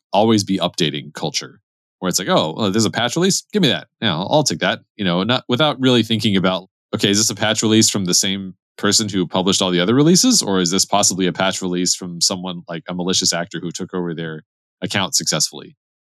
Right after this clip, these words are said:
Which happens. That's totally a thing that's, that's going on now is, like, especially in the N-, N P M ecosystem, is, like, attackers trying to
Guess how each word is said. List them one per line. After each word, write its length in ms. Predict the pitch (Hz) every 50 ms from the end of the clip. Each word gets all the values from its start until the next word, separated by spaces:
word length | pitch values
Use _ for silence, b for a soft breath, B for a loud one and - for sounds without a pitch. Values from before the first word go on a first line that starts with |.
| _ _ _ _ _
Which 180 | - 95 110 -
happens. 500 | 190 247 233 - 71 - - - - - _
That's 200 | - 98 98 -
totally 300 | - 127 135 131 139 139
a 60 | 127
thing 160 | 123 160 170
that's, 180 | 127 107 98 -
that's 200 | 107 95 - -
going 240 | - 110 113 110 107
on 180 | 127 135 101
now 220 | 85 80 82 85 82
is, 160 | 85 80 82
like, 160 | 82 82 78 -
especially 320 | - - - 117 - - 98
in 60 | 82
the 60 | 80
N-, 200 | 78 82 87 - -
N 140 | 95 92 85
P 120 | - 90
M 60 | 85 82
ecosystem, 560 | 80 76 - 82 - 82 80 - 80 76 76
is, 140 | 78 78 -
like, 220 | 80 78 - _ b b b b b b b b
attackers 560 | 95 - - 95 95 - - 95 90 87 -
trying 380 | - - - 104 101 104 98 95
to 340 | - 101 92 90 87 87